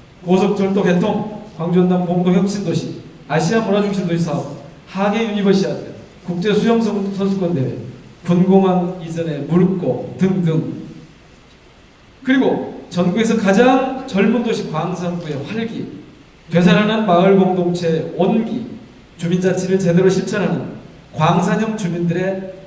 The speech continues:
탄생. 이 모든 변화들이 지금 이 순간 저마다 착착 진행되고 있습니다. 이번엔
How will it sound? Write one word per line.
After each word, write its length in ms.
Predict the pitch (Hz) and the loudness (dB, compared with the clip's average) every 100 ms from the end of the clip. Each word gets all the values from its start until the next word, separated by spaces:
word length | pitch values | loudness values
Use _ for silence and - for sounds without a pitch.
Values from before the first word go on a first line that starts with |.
| - | -10
탄생. 400 | - 202 170 - - - - - - - - - - - - _ - - - - - - - - - 185 | -4 -2 0 0 -4 -12 -18 -20 -20 -20 -20 -20 -20 -20 -20 _ -20 -20 -20 -20 -20 -20 -20 -20 -18 -6
이 220 | 196 233 | -2 2
모든 640 | 220 226 262 262 254 - | 4 6 6 6 4 2
변화들이 480 | 190 190 175 165 156 | 2 2 2 0 -4
지금 260 | - 151 123 104 - - | -6 -8 -8 -10 -16 -18
이 60 | 160 | -14
순간 640 | 175 180 175 127 131 - - - - | -10 -8 -8 -8 -10 -16 -20 -20 -10
저마다 540 | 156 165 170 160 - | -2 2 4 4 2
착착 640 | - 220 - - 208 208 | -4 -8 -10 -6 -6 -6
진행되고 420 | 202 196 190 170 143 | -4 -2 0 0 -2
있습니다. 360 | 131 - - - - - - | -4 -8 -14 -18 -20 -20 -10
이번엔 680 | 165 196 214 190 - - - | 0 4 4 2 -2 -6 -12